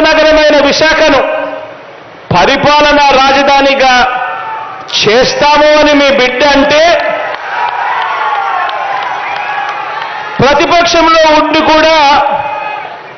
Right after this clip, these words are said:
అడ్డుకుంటున్న దుర్మార్గం వీళ్ళిద్దరిది. ఇక్కడే ఉత్తరాంధ్రలో మీ బిడ్డ ఒక బిల్డింగ్ కట్టినా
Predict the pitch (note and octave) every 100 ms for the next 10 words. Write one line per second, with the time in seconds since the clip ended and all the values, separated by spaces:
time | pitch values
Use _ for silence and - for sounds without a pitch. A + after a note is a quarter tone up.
0 | - F#3+ A3 C4+ C#4 C#4 C#4 C4 A#3+ A3
1 | A#3 B3 C4+ C4+ C4 C4 B3 A3 G3 G3+
2 | G3 E3+ F#3+ F#3+ - - - - - -
3 | - - - - - - - - - -
4 | E3 G#3+ C#4 C#4+ C#4 C#4 C#4+ D4 D#4 D4+
5 | D#4 D4+ D4 C#4 D4 - - - - -
6 | - - - D3+ A3+ A#3 B3+ C4 D4 D4
7 | C#4 A#3+ C4+ C4+ D4+ D4 D4 C#4+ D4 D#4+